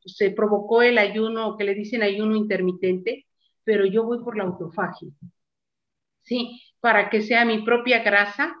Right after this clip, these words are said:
la que, la que, la que vaya yo a consumir. Hay una cosa que es, creo que ha sido, ah, neurálgica. El consumo de agua de mar,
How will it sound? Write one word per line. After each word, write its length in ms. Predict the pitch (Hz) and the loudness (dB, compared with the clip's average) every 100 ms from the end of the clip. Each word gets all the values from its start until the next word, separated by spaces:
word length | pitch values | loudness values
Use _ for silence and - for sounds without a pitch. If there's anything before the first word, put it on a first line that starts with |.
| _ _ _ - | _ _ _ -6
la 280 | 202 196 196 | 0 0 0
que, 280 | 208 175 185 | -2 -2 -2
la 180 | 185 | -4
que, 180 | 185 185 185 | -4 -8 -4
la 180 | 196 | -6
que 140 | 190 202 | -2 -2
vaya 260 | 196 208 | 0 0
yo 160 | 202 202 | -2 -2
a 80 | 196 | -4
consumir. 640 | 196 185 185 175 160 170 _ _ _ _ _ - | -6 -4 -2 -2 -2 -6 _ _ _ _ _ -2
Hay 180 | 302 | 0
una 280 | 320 339 330 | 4 4 4
cosa 340 | 240 240 240 226 | -2 -2 -2 0
que 80 | |
es, 280 | 233 220 - - | -4 -4 -10 0
creo 680 | 233 240 226 208 185 175 - | 4 6 6 4 2 -2 -2
que 80 | 220 | -2
ha 80 | |
sido, 1040 | 214 220 220 220 202 185 170 165 160 165 - 180 _ _ | -2 -4 0 0 2 0 0 -4 -8 -14 -18 -20 _ _
ah, 1000 | 180 175 175 - - - - - - - - | -14 -12 -10 -10 -8 -8 -8 -8 -10 -10 -6
neurálgica. 880 | 196 196 208 208 180 175 - 170 170 _ _ _ _ _ _ | -2 2 2 2 0 -8 -12 -12 -12 _ _ _ _ _ _
El 180 | - 233 | -2 0
consumo 640 | 233 254 240 - 349 381 294 | 4 2 4 4 8 8 6
de 180 | 226 | 4
agua 300 | 214 220 220 | 2 2 2
de 120 | 196 180 | 0 -2
mar, 280 | 170 160 | -4 -8